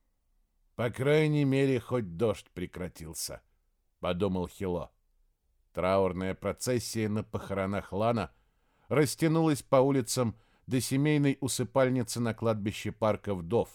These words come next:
неподалёку от Академии Коула Душурона.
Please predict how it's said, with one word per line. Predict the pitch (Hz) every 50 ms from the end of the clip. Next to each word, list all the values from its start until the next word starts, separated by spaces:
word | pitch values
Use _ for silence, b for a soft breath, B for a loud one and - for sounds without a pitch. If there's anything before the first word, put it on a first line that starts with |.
| - _ _ _ _ _ _ _
неподалёку | - 92 92 - 101 85 87 92 95 107 107 - - 95 80 - _ _ _ _
от | - 110 - -
Академии | 101 90 110 110 110 107 110 104 104 104 104 98
Коула | - - 120 117 107 104 98 98 98 92
Душурона. | 85 98 - - - 104 95 87 78 65 -